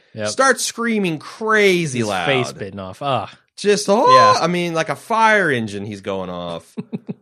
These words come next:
Speaker 2: Uh, we go back to black and white, and Morgan's out on Rick's porch cleaning his staff.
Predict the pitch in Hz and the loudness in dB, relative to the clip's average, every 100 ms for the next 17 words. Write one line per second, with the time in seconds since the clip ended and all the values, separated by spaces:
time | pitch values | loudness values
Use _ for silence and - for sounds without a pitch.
0 | - - - 123 135 131 131 127 143 143 | -14 -14 -8 -2 0 0 0 -2 -4 -4
1 | 156 160 180 175 165 165 147 147 143 139 | -6 -4 0 0 -2 -4 -2 0 -2 -4
2 | 127 120 123 120 104 107 123 127 127 120 | 0 0 0 -2 -4 -4 -4 -4 -4 -2
3 | 117 117 107 117 - - 123 117 - 120 | -2 -2 -4 -8 -10 -8 -8 -8 -8 -8
4 | 110 98 - 190 175 175 170 - | -6 -8 -6 -4 -2 -2 -4 -10